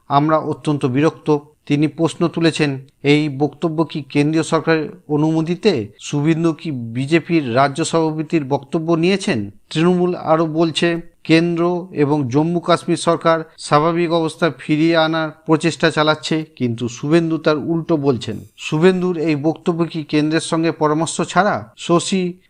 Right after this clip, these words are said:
পাজা আরও বলছেন, বিরোধী দলনেতা এরকম কথা বলতে পারেন না, কারণ এটা মুসলিম বিরোধী ইঙ্গিত বহন করছে। সুতরাং শুভেন্দুর মন্তব্য রাজ্য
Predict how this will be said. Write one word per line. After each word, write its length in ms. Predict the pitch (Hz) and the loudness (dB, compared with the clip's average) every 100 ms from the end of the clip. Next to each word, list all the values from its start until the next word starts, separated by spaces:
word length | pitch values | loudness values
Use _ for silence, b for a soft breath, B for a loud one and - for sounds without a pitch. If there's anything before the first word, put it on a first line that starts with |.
| _ | _
পাজা 320 | 170 156 170 | 2 4 2
আরও 400 | 156 - 160 175 | 0 0 0 2
বলছেন, 600 | 160 156 165 - 165 165 165 _ | 0 0 0 2 0 0 -8 _
বিরোধী 480 | 117 127 175 160 175 | -2 0 2 2 0
দলনেতা 580 | 156 160 175 165 147 165 | 0 0 0 -2 -2 -2
এরকম 480 | - 156 156 170 160 | -2 -4 -2 -2 0
কথা 320 | 165 151 160 | -2 2 0
বলতে 360 | 143 147 147 160 | 2 -2 0 0
পারেন 300 | 151 151 160 | 2 2 0
না, 260 | 156 160 156 b b b | -2 -4 -8 b b b
কারণ 300 | - 151 156 | 2 2 2
এটা 180 | 156 160 | 0 0
মুসলিম 440 | 147 151 - 165 151 | 0 -4 0 0 2
বিরোধী 500 | 156 151 151 151 - 160 | 0 0 0 -2 -6 0
ইঙ্গিত 400 | 160 151 156 131 | 0 2 0 2
বহন 260 | 143 151 | 2 2
করছে। 420 | 147 127 - 101 - - | -2 -4 -4 -10 -12 -18
সুতরাং 500 | - 170 190 180 175 160 b b _ | -4 2 4 4 2 -6 b b _
শুভেন্দুর 520 | - 147 175 170 165 | 0 2 2 2 0
মন্তব্য 520 | 156 160 147 165 151 | 0 -2 -2 -2 0
রাজ্য 880 | 151 139 120 147 151 151 165 165 | -2 0 2 2 2 -2 -2 -2